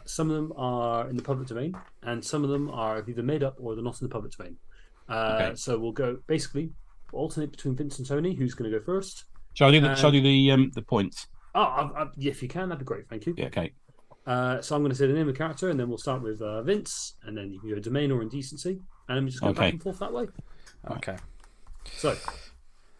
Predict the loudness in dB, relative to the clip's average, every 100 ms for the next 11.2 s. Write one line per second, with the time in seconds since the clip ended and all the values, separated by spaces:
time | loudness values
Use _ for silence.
0 | -12 -10 -4 -4 -4 -6 -6 0 0 0
1 | -2 -4 -6 -4 0 0 0 -2 -4 -8
2 | -14 -20 _ _ -2 2 2 0 -20 -20
3 | -20 -20 -20 -20 -20 0 2 2 -2 -4
4 | -8 _ -20 _ _ _ _ -14 2 6
5 | 6 8 8 8 6 2 -4 -18 -20 -8
6 | -2 0 -2 -6 -6 -12 -20 -20 -20 -20
7 | -20 -20 -14 -8 -4 -4 -2 -4 -4 -6
8 | -6 -8 -6 0 6 6 6 -2 -8 -8
9 | -12 -16 -14 -12 -12 -14 -18 -20 -10 -10
10 | -10 -16 -20 _ _ _ -20 -14 -12 -6
11 | -4 -4